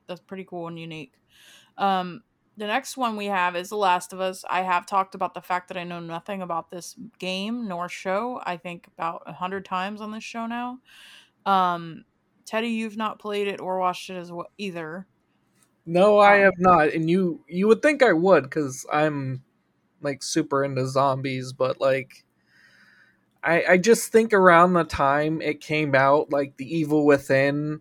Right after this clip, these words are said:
Speaker 2: was also out, and, like,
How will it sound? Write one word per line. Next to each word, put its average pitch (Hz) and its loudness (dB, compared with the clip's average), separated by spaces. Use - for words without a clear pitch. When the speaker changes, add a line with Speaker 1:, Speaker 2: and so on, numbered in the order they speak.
Speaker 2:
was 151 -2
also 147 6
out, 139 6
and, 135 -4
like, 131 -4